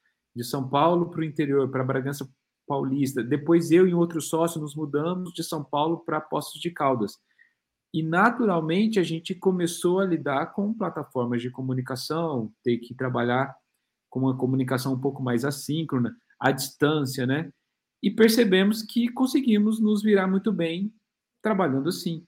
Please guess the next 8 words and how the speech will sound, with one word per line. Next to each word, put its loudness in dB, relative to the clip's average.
Isso -4
nunca 0
foi -2
um -4
empecilho -4
ou 0
um -2
impacto -6